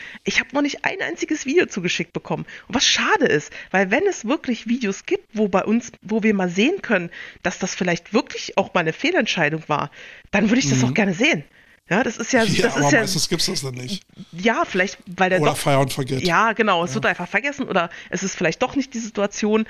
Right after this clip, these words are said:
Speaker 1: äh, gewesen, wie man, wie man sie als Coach dann
Speaker 2: Mhm.
Speaker 1: subjektiv wahrgenommen hat. Aber gerne immer her damit, weil das ist unser Trainingsmaterial.
Speaker 2: Aber ich,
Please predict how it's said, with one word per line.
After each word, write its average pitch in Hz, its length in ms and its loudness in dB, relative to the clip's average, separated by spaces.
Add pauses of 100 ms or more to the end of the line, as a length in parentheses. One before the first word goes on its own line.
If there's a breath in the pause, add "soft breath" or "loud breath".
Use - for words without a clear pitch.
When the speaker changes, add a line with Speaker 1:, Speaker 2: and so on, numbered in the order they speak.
(260 loud breath)
Speaker 1:
äh, 190 180 2
gewesen, 202 420 2
wie 196 60 0
man, 185 400 2
wie 196 80 0
man 190 160 2
sie 180 100 0
als - 140 -2
Coach 214 320 2
dann 190 140 4
Speaker 2:
Mhm. 190 60 2
Speaker 1:
subjektiv 185 500 -4
wahrgenommen 240 500 0
hat. 240 140 -2 (340 loud breath)
Aber 202 220 -2
gerne 277 380 0
immer 226 200 2
her 254 220 -2
damit, 196 340 -4
weil 185 80 2
das 208 220 -2
ist - 140 -10
unser 247 220 2
Trainingsmaterial. 156 880 0 (1200 loud breath)
Speaker 2:
Aber 139 280 0
ich, - 200 -8